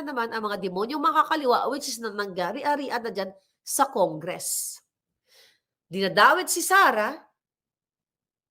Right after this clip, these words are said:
yung mga recycled issue patungkol kay Inday, ay actually hindi patung-, ay ano eh, gawa-gawang issue eh. Anong kredibilidad ni Trillanes? Anong kredibilidad ni Las Cañas? Tama sabi ni Inday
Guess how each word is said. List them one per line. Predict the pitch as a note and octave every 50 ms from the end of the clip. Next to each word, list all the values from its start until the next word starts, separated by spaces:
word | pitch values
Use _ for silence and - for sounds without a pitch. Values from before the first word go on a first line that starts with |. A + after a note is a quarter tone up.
| _ _ _ _ _ _ _ _
yung | F#3+ B3 C#4+ C#4+ C4+
mga | C4 B3 A#3 G#3+
recycled | G#3+ G#3 - - B3+ B3 B3+ C#4 C4+ - - E4 D#4 D#4+ D#4 A#3 G3 - - E4
issue | F4 - - - - - B3 D4 - - _ _ _ _
patungkol | A3 A3 A#3 A3+ A3+ A3+ - C4+ C4 B3+
kay | D4+ C4+ C4+ D#4+
Inday, | F4 F4+ C4 A3+ G#3 G3 A3 D#4 D#4+ D#4 - _ _ _ _
ay | A3 A3 G#3+
actually | C4 C#4+ - G4 E4 F#4+ F#4
hindi | D#4 - -
patung-, | - F#4 - - G4+ F#4 - -
ay | - - -
ano | E4+ G4+ G#4 F4+ D4
eh, | C4+ - - - _ G3+
gawa-gawang | B3 D4 D#4+ D#4 D#4 C#4+ B3+ C#4 D4+ D#4+ D#4+ - D4+
issue | C#4 - - - E4 E4
eh. | B3+ G3+ - _ _ _ _ _ _ _ _ _ _ _ _ _
Anong | D4 F#4 G#4 G#4+ G#4 -
kredibilidad | D4+ D4+ D#4 C4+ C#4+ B3 B3 C4+ B3+ A#3+ G#3 A#3 A#3 A3+ G#3+
ni | A3 A3
Trillanes? | A#3 G#3+ A3 A3 G#3 G3+ G3+ G#3 A3 B3 A3+ F#3 - - - E4+
Anong | F#4+ G#4+ F#4+ D#4
kredibilidad | C4+ D#4 D#4 C4+ B3 C4 B3+ B3 A#3 A#3+ A3+ G3+
ni | A3 A3+ G#3
Las | G#3+ G#3+ - - -
Cañas? | F#3+ F3 E3+ F#3+ G#3 G#3 F#3 - - - - - - - - - _ _ - _ _ _ _ _ _ _ _ _
Tama | - G#3 G#3+ A#3 A#3 B3+ C4
sabi | B3+ C#4+ B3 A3+ B3+ A#3+
ni | C4 C#4+ C4+
Inday | C4 B3+ C4 A#3+ G3+ E3